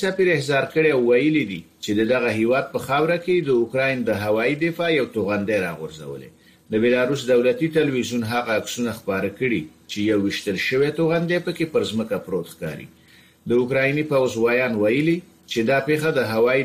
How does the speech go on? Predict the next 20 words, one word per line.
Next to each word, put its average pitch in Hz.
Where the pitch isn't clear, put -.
دفاع 127
په 143
ترڅ 170
کې 151
رامنځته 90
شوې. 71
د -
روسیې 139
کلک 156
ملاتړی 131
بیلاروس 113
اوس 117
له 104
کیب 120
غوښتي 143
چې -
په 127
دې 151
اړه 147
د -